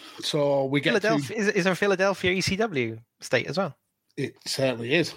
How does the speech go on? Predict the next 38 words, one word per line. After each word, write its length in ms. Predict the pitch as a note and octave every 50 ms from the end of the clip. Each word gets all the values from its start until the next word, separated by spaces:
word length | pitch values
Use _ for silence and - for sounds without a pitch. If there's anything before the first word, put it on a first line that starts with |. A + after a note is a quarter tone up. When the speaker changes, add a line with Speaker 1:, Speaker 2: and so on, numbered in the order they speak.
| - - -
Speaker 2:
Shit, 280 | - - - - C3+ C#3
Speaker 1:
It 60 | C#3+
Speaker 2:
a 20 | -
brick. 100 | A2 G#2
Speaker 1:
certainly 560 | - B2+ C#3+ D#3+ E3+ E3 D#3 D3 D3 C#3+ C#3
is. 160 | C3 B2 A#2
Speaker 2:
Shit, 280 | - - - E3 D#3+ A#2+
a 20 |
Speaker 1:
Yes. 160 | B2 A#2+ A#2
Speaker 2:
brick. 200 | B2+ C3+ A#2+ - - _ _ _ _ _ - - - - - - -
Speaker 1:
And 220 | D3+ C#3 C#3 C3+
then 400 | C3+ D#3 E3 D#3 C#3+ C#3 C3+ A#2 - _ _ _ _ _ -
after 280 | D3 C#3 A#2+ - - C3+
that, 240 | B2 D3+ D3 C#3+ C3
he's 340 | C3 C3+ C3+ B2+ A#2 A2+ A2
got 220 | - - D3 C#3+ -
Speaker 2:
Bold. 240 | C3 B2+ B2+ B2
Speaker 1:
to, 240 | B2+ B2 A#2+ A#2+ A#2 G#2+ - - - _ _ _ _ _ _ _ _ _ -
yeah, 140 | C#3+ C#3 B2
he's 300 | C3 C3 B2 A#2+ G#2 G#2+
got 340 | A#2 - D#3+ D#3+ D#3 D#3 -
to 240 | - D3+ C#3 C3+ B2+
go 220 | A#2+ A#2+ C3+ C3+
to 160 | C3 - - C#3
December 680 | B2+ A2+ C#3 - - E3 C#3+ C#3 C3 A#2+ C3+ C3+ B2 - - _
to 260 | - - D3 C#3 C3+ B2+
Dismember. 580 | A#2+ A2+ D3+ D3 - - D#3+ E3+ F3 C#3 B2
Now, 300 | B2 C#3 B2+ B2 B2 A#2+ - _ _ _ _ _ _ _ _ _ _ - -
that 260 | D#3 D3+ D3+ - - - - - - D3 C3 - -
event 500 | G#3 D3+ B2+ A#2 D3 C#3+ C#3 C#3 C#3+ - -
lives 340 | - C#3 C#3+ D3+ D3 - -
in 120 | D3+ C3 -
infamy 480 | D#3 D#3 D3+ C#3+ - C#3+ B2+ C3 B2+
as, 340 | C3 B2+ B2 A2 - - - _ _ _ _ _ _ _ _ _ -
as 140 | - C#3+ A#2
arguably 440 | C#3+ C#3+ D3 C3 B2+ C3 C3+ C3 A#2+
the 100 | C#3+ C3+
worst 600 | B2 A#2 C3 C#3 C3+ C3 C3 A#2+ - - - -